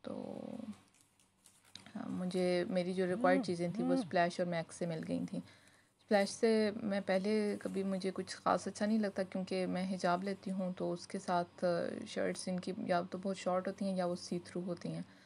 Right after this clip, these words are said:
अगर long हो तो सी थ्रू होती हैं, तो उनका फ़ायदा नहीं होता। तो ये इसका stuff भी अच्छा था और length भी ठीक थी, तो ये jeans के साथ और हिजाब के साथ ये चल जाएगी, इसलिए मैंने ले ली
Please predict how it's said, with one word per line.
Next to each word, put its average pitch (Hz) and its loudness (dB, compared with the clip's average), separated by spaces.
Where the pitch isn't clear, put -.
अगर 185 6
long 190 4
हो 214 2
तो 208 -2
सी 202 -2
थ्रू 202 -2
होती 190 0
हैं, 131 -2
तो - -8
उनका 135 -4
फ़ायदा 180 -2
नहीं 190 -2
होता। - -6
तो - -8
ये 202 2
इसका 208 -2
stuff 196 -2
भी 220 4
अच्छा 196 0
था 185 2
और 180 2
length 175 -2
भी 208 -4
ठीक 180 -4
थी, - -8
तो 233 4
ये 226 6
jeans 196 0
के 208 -2
साथ 175 4
और 190 2
हिजाब 180 0
के 185 -4
साथ 180 0
ये 202 0
चल 180 6
जाएगी, 185 0
इसलिए 190 0
मैंने 202 0
ले 190 -2
ली 175 -4